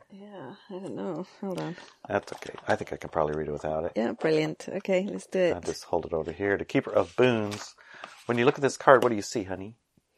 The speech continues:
Speaker 2: Describe it for the guys and the girls who are
Speaker 1: Okay.
Speaker 2: listening. The High Frequency Collective.
Speaker 1: I see a high frequency card.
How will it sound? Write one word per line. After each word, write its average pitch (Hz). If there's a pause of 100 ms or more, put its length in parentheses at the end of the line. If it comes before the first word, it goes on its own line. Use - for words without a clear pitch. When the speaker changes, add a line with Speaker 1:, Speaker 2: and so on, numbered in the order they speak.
(220)
Speaker 2:
Describe -
it -
for 85
the -
guys 90
and -
the -
girls 233
who 233
are -
Speaker 1:
Okay. 208
Speaker 2:
listening. 214
The 185
High 101
Frequency 90
Collective. -
Speaker 1:
I 233
see 262
a 247
high 294
frequency 320
card. 170